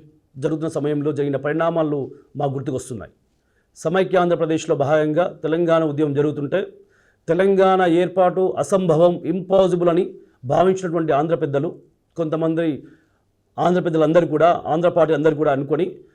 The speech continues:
సమైక్య ఆంధ్రనే ఉంటది, తెలంగాణ రాదు అని భ్రమలో ప్రతి ఒక్కరు కూడా తెలంగాణకు మేము అనుకూలం, తెలంగాణ మేము అనుకూలం అని తెలంగాణలో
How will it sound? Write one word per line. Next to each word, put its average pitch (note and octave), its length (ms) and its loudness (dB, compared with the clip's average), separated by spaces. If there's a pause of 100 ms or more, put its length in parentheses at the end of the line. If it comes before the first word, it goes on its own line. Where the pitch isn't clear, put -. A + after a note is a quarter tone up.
(120)
సమైక్య E3+ 420 -2
ఆంధ్రనే E3 460 0
ఉంటది, D#3 300 0 (200)
తెలంగాణ E3 380 2
రాదు D3+ 280 4
అని D#3+ 180 2 (280)
భ్రమలో D#3+ 320 2 (480)
ప్రతి F#3 180 0
ఒక్కరు G3 320 4
కూడా G#3 140 6
తెలంగాణకు F#3+ 580 0
మేము F#3+ 220 4
అనుకూలం, G#3 380 0
తెలంగాణ F#3 420 0
మేము F3 300 2
అనుకూలం F3 300 0
అని F3+ 100 0
తెలంగాణలో F3 800 -2